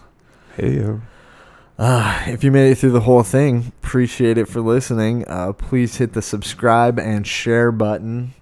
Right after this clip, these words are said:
Speaker 2: Uh, we're on iTunes, Spotify, Google Play, YouTube. Uh, hit me up on Twitter at M I A Z Podcast.
Speaker 1: Tweet.
Speaker 2: Uh, thank you, Dominic, for being here.
Speaker 1: Thank you for having me.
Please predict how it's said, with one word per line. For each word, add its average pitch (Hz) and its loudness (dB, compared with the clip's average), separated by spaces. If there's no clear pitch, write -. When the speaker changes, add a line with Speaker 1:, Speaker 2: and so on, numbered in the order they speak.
Speaker 2:
Uh, 101 -4
we're 107 -2
on 104 0
iTunes, 104 -4
Spotify, 98 -2
Google 104 -2
Play, 104 -4
YouTube. 110 2
Uh, 98 -2
hit 104 -4
me 110 -6
up 101 -6
on 95 -6
Twitter 131 4
at 101 0
M 107 -2
I 101 -2
A 101 -4
Z 101 -8
Podcast. 107 -2
Speaker 1:
Tweet. 117 -2
Speaker 2:
Uh, 98 -4
thank 107 -4
you, 95 -6
Dominic, 101 -2
for 104 -8
being 104 -2
here. 113 -2
Speaker 1:
Thank 101 -2
you - -12
for - -4
having 104 0
me. 170 -6